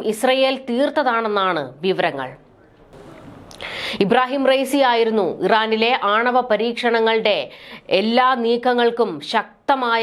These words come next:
പിന്തുണ കൊടുത്തിരുന്നത്. റൈസി മരണപ്പെട്ടതിന് ശേഷം ഐ ആർ ജി സി തലവന്മാരും ഖമനേയും ചേർന്നാണ്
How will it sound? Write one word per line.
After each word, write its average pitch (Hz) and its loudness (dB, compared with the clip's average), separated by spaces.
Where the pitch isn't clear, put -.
പിന്തുണ 202 -2
കൊടുത്തിരുന്നത്. 156 -6
റൈസി 285 0
മരണപ്പെട്ടതിന് 262 0
ശേഷം 220 -2
ഐ 214 0
ആർ 269 0
ജി 240 -4
സി 247 -4
തലവന്മാരും 214 0
ഖമനേയും 247 0
ചേർന്നാണ് 208 0